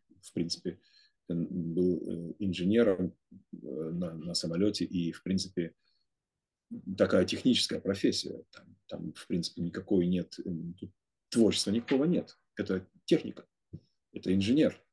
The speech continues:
да. Э, это все законы физики и знание закона физики, знание законов, там, механики, чего-то. Ну, больше физики, потому что я был все-таки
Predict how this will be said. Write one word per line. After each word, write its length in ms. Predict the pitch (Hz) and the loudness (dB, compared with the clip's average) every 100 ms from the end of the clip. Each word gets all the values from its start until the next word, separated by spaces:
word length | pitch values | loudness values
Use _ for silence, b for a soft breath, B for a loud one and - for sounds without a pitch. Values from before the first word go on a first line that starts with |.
| - | -6
да. 180 | 92 - B B B B B _ - | -6 -6 B B B B B _ -2
Э, 200 | 92 87 | 0 0
это 120 | - | -2
все 140 | - 110 | -2 0
законы 340 | 101 - 90 | 2 4 4
физики 640 | 90 127 127 - 98 92 - - | 4 4 4 2 2 -2 -4 -8
и 280 | 87 78 78 | -4 -2 -4
знание 380 | 98 101 87 78 | 0 2 2 -2
закона 380 | 82 - 80 82 | -6 -6 -6 -6
физики, 380 | 120 107 - | -6 -4 -4
знание 320 | 90 85 80 80 | -6 -6 -6 -10
законов, 400 | 82 - 78 - | -14 -14 -14 -14
там, 180 | 87 85 | -12 -10
механики, 460 | 85 92 87 82 - | -6 -6 -6 -8 -14
чего-то. 380 | - - - - | -12 -12 -12 -6
Ну, 100 | 101 | 0
больше 260 | 101 - | 0 -2
физики, 300 | - 170 - | -2 -2 -2
потому 180 | - - | -8 -12
что 140 | - 80 | -8 -6
я 60 | |
был 80 | - | -6
все-таки 320 | - - - | -8 -8 -10